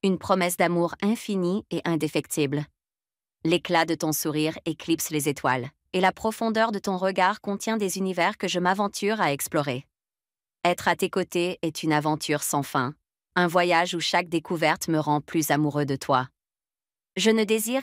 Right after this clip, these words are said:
être avec toi qu'en deux occasions, maintenant et à jamais. Mon histoire d'amour en neuf mots, je ne peux concevoir la vie sans ta présence. Nul n'est parfait, mais ta perfection est si proche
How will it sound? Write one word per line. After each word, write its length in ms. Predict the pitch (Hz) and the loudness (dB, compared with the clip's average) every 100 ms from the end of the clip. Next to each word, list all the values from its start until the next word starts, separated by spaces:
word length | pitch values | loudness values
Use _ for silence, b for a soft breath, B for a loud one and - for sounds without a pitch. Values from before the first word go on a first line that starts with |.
| - | -2
être 260 | 202 220 - | -2 -2 0
avec 260 | 165 151 | 0 -2
toi 260 | - 175 202 | 0 2 2
qu'en 240 | - 160 | 0 -2
deux 260 | 156 208 240 | 0 0 0
occasions, 540 | 220 175 151 139 127 - _ _ _ | 0 0 2 0 -2 -6 _ _ _
maintenant 640 | 165 185 - 208 202 240 - 165 | 0 0 0 2 2 0 -4 -4
et 100 | 151 | 0
à 100 | 147 | 0
jamais. 460 | 147 151 127 127 - _ _ _ _ - | 0 0 0 -2 -10 _ _ _ _ -2
Mon 160 | 170 | 2
histoire 380 | 170 165 185 165 | 2 2 2 2
d'amour 500 | 170 160 165 196 214 - | 2 2 2 0 -4 -4
en 160 | 143 | -2
neuf 320 | 135 143 - 214 | 0 0 -2 0
mots, 240 | 202 220 _ _ _ _ - | 0 -2 _ _ _ _ -4
je 160 | 226 | 0
ne 100 | 247 | 2
peux 180 | 240 285 | 2 0
concevoir 560 | 302 240 - 190 170 156 | 0 -2 0 0 2 4
la 140 | 147 | 2
vie 180 | 147 233 | 0 -4
sans 260 | - 214 262 | -2 0 2
ta 120 | 214 | 0
présence. 640 | - 156 143 120 - - _ _ _ _ _ _ _ _ _ 185 | 0 0 0 0 -4 -8 _ _ _ _ _ _ _ _ _ 2
Nul 260 | 196 220 | 4 4
n'est 140 | 196 185 | 2 4
parfait, 540 | 156 - 175 170 214 _ _ _ _ - | 2 2 2 2 0 _ _ _ _ -2
mais 140 | 170 | 0
ta 160 | 175 160 | 2 2
perfection 580 | 185 - 175 - 175 | 0 0 -4 -2 -2
est 80 | 170 | -2
si 200 | 165 - | -2 -6
proche 500 | - 180 254 - - | -2 0 2 -2 -8